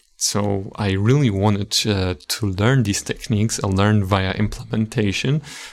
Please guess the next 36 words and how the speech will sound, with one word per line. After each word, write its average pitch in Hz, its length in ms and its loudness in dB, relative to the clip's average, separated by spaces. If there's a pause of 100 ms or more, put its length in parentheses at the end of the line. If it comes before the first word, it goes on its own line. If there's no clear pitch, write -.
And 107 160 4
so 131 220 4
the 120 140 4
idea 101 340 4
of - 160 -6
writing 107 560 2 (260)
a 117 60 -8
synthesizer - 1120 0
for 104 220 0
my 92 160 0
bachelor 98 420 -2
thesis 113 420 -6
was 107 160 -2
born. 107 420 2 (380)
And 113 160 4
the 110 120 2
Juice 160 260 2
framework 123 580 2
was 107 240 2
used 127 360 2
because, 117 420 0
uh, 117 240 2
it 120 160 -2
was 120 240 0
the 117 220 -4
easiest 117 320 2
way 110 260 4
to - 160 -10
integrate 98 760 -2
a 104 100 -2
code 104 420 -2
into 104 360 0
a 98 40 0
V 101 220 0
S 101 120 -2
T 104 260 -4